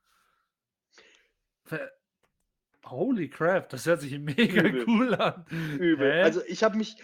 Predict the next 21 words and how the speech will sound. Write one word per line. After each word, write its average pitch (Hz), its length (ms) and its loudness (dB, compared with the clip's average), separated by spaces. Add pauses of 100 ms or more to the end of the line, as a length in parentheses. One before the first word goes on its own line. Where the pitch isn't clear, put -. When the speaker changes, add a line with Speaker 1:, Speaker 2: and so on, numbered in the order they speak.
(120)
Speaker 2:
ich 180 120 -4
hab 196 60 -2
mich 202 100 -6
mit 196 120 -4
der 196 100 2
Person 185 400 -4
sehr 180 140 0
lange 160 200 -2
unterhalten, 160 480 -4
die 175 80 -12
das 170 140 -10
geschrieben 165 440 -12
hat. 160 180 -8 (800)
Ähm, 143 360 -6 (1080)
mega, 147 880 0
mega, 131 680 -6 (100)
mega, 135 1400 -6 (1120)
ähm, 123 320 -10 (1200)
krasse 123 680 -6 (1300)
Antwort. 107 520 -12 (480)
Ähm, 127 280 -10